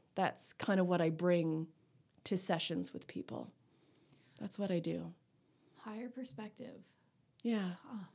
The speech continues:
Speaker 1: So you can have your bird's eye view.
Speaker 2: Yeah. Oh.
Speaker 1: And then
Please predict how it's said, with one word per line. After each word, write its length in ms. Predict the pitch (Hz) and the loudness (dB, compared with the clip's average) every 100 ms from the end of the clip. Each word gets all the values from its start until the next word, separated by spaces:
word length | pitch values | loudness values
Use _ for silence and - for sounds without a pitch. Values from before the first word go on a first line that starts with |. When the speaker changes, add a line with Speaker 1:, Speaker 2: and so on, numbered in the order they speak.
| - _ _ - | -20 _ _ -8
Speaker 1:
So 180 | - 226 | 8 10
you 280 | 220 220 | 10 6
can 120 | 220 220 | 6 2
have 180 | 208 | 4
your 100 | 208 | 4
bird's 340 | 190 196 202 185 | 6 4 4 2
eye 180 | 175 165 | 2 2
view. 380 | 170 160 170 - _ _ _ _ _ _ | 2 2 0 -6 _ _ _ _ _ _
Speaker 2:
Yeah. 400 | 220 254 262 214 226 226 175 _ - | -6 -4 -4 -4 -6 -10 -12 _ -4
Oh. 460 | 262 294 262 202 185 - - | 2 4 6 4 0 -6 4
Speaker 1:
And 180 | 226 214 | 8 10
then 500 | 208 196 190 180 170 | 10 10 6 2 -2